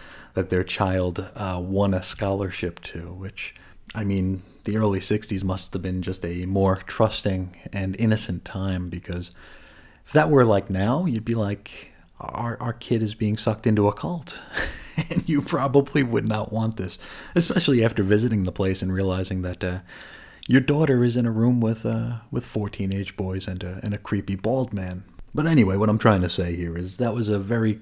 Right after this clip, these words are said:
good use of the Greys to kind of fill us in on backstory, right? It, uh, it felt, it felt expository, but it didn't feel like an exposition dump.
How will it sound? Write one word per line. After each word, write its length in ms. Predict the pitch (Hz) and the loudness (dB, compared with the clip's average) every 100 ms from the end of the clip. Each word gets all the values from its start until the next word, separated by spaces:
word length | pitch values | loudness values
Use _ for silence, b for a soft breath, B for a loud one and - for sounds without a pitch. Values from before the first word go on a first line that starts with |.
| - | -2
good 220 | 104 92 | 0 0
use 420 | 92 87 87 - - | -2 -4 -4 -6 -6
of 240 | 101 95 90 | -4 -4 -4
the 80 | 95 | -4
Greys 480 | 90 90 85 85 | -4 -4 -4 -8
to 580 | - - 87 85 87 85 B B B B | -10 -6 -4 -4 -4 -8 B B B B
kind 180 | 208 208 | 2 4
of 60 | |
fill 180 | 175 160 | 2 2
us 140 | 160 170 | 2 4
in 120 | 139 | 4
on 140 | 127 | 4
backstory, 680 | 135 127 - - 78 - - - | 4 0 -4 -6 -6 -8 -16 -8
right? 300 | 113 113 139 | -4 -2 -2
It, 240 | 120 110 117 | -6 -6 -6
uh, 260 | 110 117 120 | -4 -4 -2
it 120 | 123 | -6
felt, 500 | - - 123 127 - b b b b b - | -4 -2 0 -2 -10 b b b b b -4
it 120 | 120 | 0
felt 260 | - 127 117 | 2 2 0
expository, 760 | - 120 117 107 - 117 123 | 0 0 2 0 -2 -2 0
but 140 | 120 110 | 0 -2
it 80 | |
didn't 180 | 120 113 | 0 0
feel 180 | 110 107 | 0 0
like 160 | 104 98 | 0 0
an 100 | 98 | -2
exposition 640 | - - 90 90 90 85 | -4 -6 -6 -4 -6 -4
dump. 320 | 85 82 - | -6 -10 -14